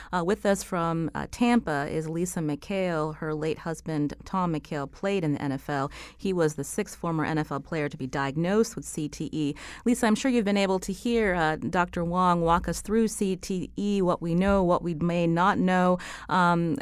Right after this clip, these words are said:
I'm just curious what your thoughts are and how we should be moving forward when we're talking about, uh, making these sports safer, not only, again, for the pro athletes, but for the kids playing today.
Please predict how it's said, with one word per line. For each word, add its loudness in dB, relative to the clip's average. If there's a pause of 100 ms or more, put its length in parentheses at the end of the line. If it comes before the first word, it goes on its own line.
(100)
I'm 2
just 2
curious 2
what 2
your 0
thoughts 0
are 2
and 2
how 0 (240)
we 0
should 2
be 6
moving 10
forward 4
when 4
we're 4
talking 4
about, 6 (280)
uh, 2
making 8
these 6
sports 0
safer, 2
not 4
only, 6
again, 2
for -2
the 0
pro 4
athletes, 4
but -2
for -2
the 0
kids 0
playing -2
today. -8